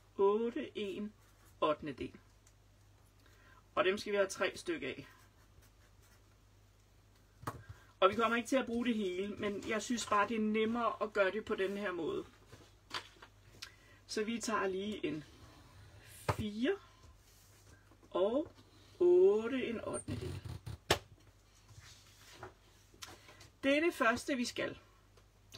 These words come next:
Øh, jo, så skal vi lige tage den ene her. Den ene af de tre stykker. Den skal vi have lavet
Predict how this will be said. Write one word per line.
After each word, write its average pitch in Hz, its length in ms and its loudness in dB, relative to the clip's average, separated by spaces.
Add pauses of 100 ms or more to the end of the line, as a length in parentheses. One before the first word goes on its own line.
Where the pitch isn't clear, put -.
Øh, 190 800 4
jo, 254 120 6 (160)
så 240 160 -6
skal 240 240 0
vi 247 40 2
lige 262 160 2
tage 269 240 2
den 311 240 -2
ene 254 400 2
her. 214 340 0 (1200)
Den 247 180 2 (120)
ene 262 440 2
af 285 120 0
de 254 100 0
tre 240 340 -4
stykker. 180 420 4 (2000)
Den 240 180 2
skal 285 220 0
vi 262 100 6
have 240 180 2
lavet 214 500 2